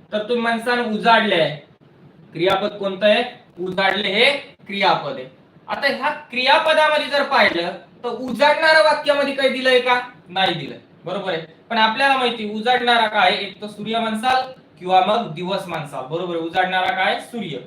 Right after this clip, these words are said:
बरोबर आहे की नाही? किंवा एखादं म्हणून सर दिवस, काही अडचण नाही, दोन्हीपैकी कोणताही डोक्यात ठेवा, आपल्या पेपरला मार्क येण्याशी मतलब आहे. उजाडणारा वाक्यामध्ये काही दिसतंय का? नाही. परंतु आपल्याला माहितीये की काही क्रिया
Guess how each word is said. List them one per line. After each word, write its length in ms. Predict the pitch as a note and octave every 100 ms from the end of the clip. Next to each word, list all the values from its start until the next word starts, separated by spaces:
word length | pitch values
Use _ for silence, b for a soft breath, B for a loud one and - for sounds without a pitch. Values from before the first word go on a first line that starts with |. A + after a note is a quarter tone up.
| -
बरोबर 320 | E3+ F3+ F3+
आहे 120 | D3+
की 80 | C#3
नाही? 140 | C3 - _ _ -
किंवा 180 | - G3
एखादं 300 | G3 G3+ G3+
म्हणून 180 | G3+
सर 180 | G3 G#3
दिवस, 300 | G3+ G3+ D#3+ -
काही 120 | A3
अडचण 340 | G#3 F#3 E3 D3
नाही, 120 | C3 - - -
दोन्हीपैकी 480 | D#3+ G3 G#3+ G#3 G#3+
कोणताही 340 | G#3 G3 G#3+
डोक्यात 280 | G#3 G#3 G#3
ठेवा, 260 | G#3 G3 G#3+
आपल्या 300 | G3+ F#3 F#3
पेपरला 340 | F#3 G3 F#3+
मार्क 260 | F#3 E3 E3
येण्याशी 340 | E3 E3+ E3+
मतलब 340 | A3 G3+ F3 B2+
आहे. 100 | B2 b b b b -
उजाडणारा 580 | G3 B3 C#4+ D#4+ E4 D#4+
वाक्यामध्ये 500 | D4+ D4+ D4+ D4 C#4+
काही 140 | C#4
दिसतंय 380 | C4 - C4 A#3
का? 140 | B3+ B3 G#3
नाही. 240 | F#3 D3+ - - -
परंतु 340 | A#3 C#4+ D4
आपल्याला 460 | C#4+ C4 C#4 D#4 E4
माहितीये 460 | D#4+ D4 A3 G3+ G#3
की 380 | - - - - - -
काही 420 | A#3 A#3 A#3+ D#4+
क्रिया 400 | - D4+ C#4